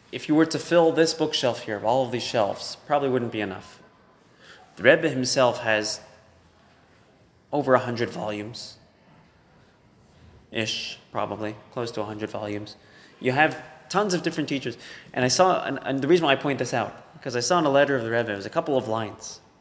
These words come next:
One of these responses. Somebody asked, "What is the point in Hasidic philosophy? What is the purpose?" Because sometimes it can be deep and you can lose the point. And it can,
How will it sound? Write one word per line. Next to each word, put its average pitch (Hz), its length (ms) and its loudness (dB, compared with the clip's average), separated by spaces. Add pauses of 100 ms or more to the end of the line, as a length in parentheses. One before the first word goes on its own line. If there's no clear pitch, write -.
(300)
One 131 140 0
of 120 60 -2
these 123 140 0
responses. 113 720 -4 (2250)
Somebody 127 320 4
asked, 123 240 0
"What 139 100 6
is 143 100 2
the 131 60 2
point 135 340 -2
in 120 80 -2
Hasidic 113 500 -4 (520)
philosophy? 107 500 -2
What 107 120 -4
is 131 80 -8
the 120 40 -10
purpose?" 113 520 -8 (720)
Because 107 340 2
sometimes 139 400 2
it 127 80 -2
can 127 80 -2
be 117 100 -2
deep 127 280 -4
and 113 100 -6
you 104 60 -6
can 107 140 -4
lose 117 120 -2
the 110 80 -6
point. 113 320 -6
And 101 140 -6
it 104 80 -10
can, 113 160 -8